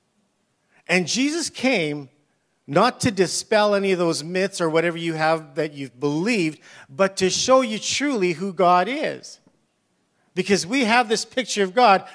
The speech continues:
from the Old Testament, right? That he was this really mean guy.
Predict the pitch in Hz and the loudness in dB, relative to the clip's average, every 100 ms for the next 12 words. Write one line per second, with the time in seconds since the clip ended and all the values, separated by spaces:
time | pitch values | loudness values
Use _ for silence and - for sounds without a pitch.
0 | - 214 190 185 190 240 285 - 165 - | -4 -2 0 2 4 4 2 0 -2 -2
1 | 147 147 190 160 185 277 262 _ _ _ | -6 -6 -6 -2 0 -2 -6 _ _ _
2 | _ _ _ _ _ _ _ _ _ _ | _ _ _ _ _ _ _ _ _ _
3 | _ _ _ _ _ 156 165 196 190 180 | _ _ _ _ _ -2 0 2 2 0
4 | 165 143 139 185 185 170 180 165 160 208 | 0 -8 -4 -2 0 0 0 0 4 4
5 | 170 | 4